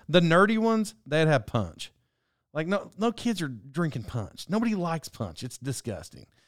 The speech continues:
Uh, anyway, but I've talked about it before, so I'm not gonna go down that path. But most of those little kid parties, you know what they have to drink? Capri Suns. They would have Capri Suns. That's what they would have.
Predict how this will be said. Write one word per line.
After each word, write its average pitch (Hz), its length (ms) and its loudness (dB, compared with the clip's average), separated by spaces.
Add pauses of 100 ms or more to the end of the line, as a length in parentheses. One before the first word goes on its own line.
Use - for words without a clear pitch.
(760)
Uh, 131 160 -8 (400)
anyway, 151 300 -4
but 151 160 4
I've 175 120 6
talked 165 260 4
about 107 160 -2
it - 60 -12
before, 113 260 -6
so 143 120 0
I'm 131 60 4
not 156 160 4
gonna 147 120 -2
go 127 140 2
down 110 160 2
that - 120 -12
path. 131 280 -2 (380)
But 175 120 -2
most 240 280 2
of 240 60 -4
those 127 240 -2
little 135 160 0
kid 120 220 -4
parties, 117 520 -2
you 143 80 -8
know 175 60 -2
what 175 100 -2
they 139 80 -2
have 135 300 -2 (500)
to 131 80 -4
drink? 110 320 -4 (220)
Capri 120 400 0
Suns. 85 500 -8 (1120)
They 165 80 0
would 185 100 4
have 180 220 2
Capri 131 400 -2
Suns. 78 360 -12
That's 131 220 -2
what 110 100 -4
they 87 120 -8
would 76 120 -16
have. - 300 -20